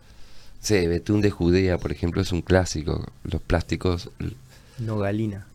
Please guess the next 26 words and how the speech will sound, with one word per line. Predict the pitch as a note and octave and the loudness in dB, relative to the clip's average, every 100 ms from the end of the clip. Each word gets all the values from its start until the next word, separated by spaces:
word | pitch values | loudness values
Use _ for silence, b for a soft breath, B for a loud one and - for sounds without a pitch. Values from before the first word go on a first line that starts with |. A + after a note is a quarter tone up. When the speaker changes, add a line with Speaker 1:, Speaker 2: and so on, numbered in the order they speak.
| - - | -18 -4
Speaker 1:
la | F#2 F2+ | 0 2
nogalina, | F2+ F2 F2 G2 G#2+ G2+ F#2+ F#2+ F#2+ - - - - | 4 4 4 2 2 4 4 2 0 -10 -20 -20 2
todas | G2+ G2+ | 2 4
esas | - | 2
cositas, | - - - - E2 | 0 0 -2 2 2
Speaker 2:
Mm. | |
Speaker 1:
¿viste? | A#2 A2+ F2 D#2+ - B B B B B B B B B - | 2 0 0 -2 -6 B B B B B B B B B -2
Pero | - F#2+ | 4 4
a | F#2+ | 4
veces | A2 - B2 | 2 0 -2
selladores | - G#2 - F2+ F2+ A2+ C3 A#2 F#2 E2+ | 0 0 2 4 4 4 4 4 2 0
o | F2 | -4
cosas | - - E2+ - | -4 -4 -4 -4
así. | F2 - - b b b b b b b - - | -8 -10 -14 b b b b b b b -16 0
Este, | G2+ F#2+ - - G#2 G2 F#2+ - | 2 2 2 0 2 2 0 -2
y | A2 | -2
después | G#2+ A2+ - C#3 D3 - - | 0 0 2 0 0 -6 -2
los | A#2 A2 | -2 2
formatos | A#2+ A#2 B2+ C#3+ C3+ C3 | 2 2 4 2 0 -4
tienen | - A#2+ A#2 | 0 2 2
mucho | B2+ B2+ | 2 0
que | G#2 G#2 | 2 2
ver | A2+ A2+ | 2 0
con | B2+ A2 | -4 -2
que | G#2 | -2
yo | E2+ G2 G2 | 0 0 0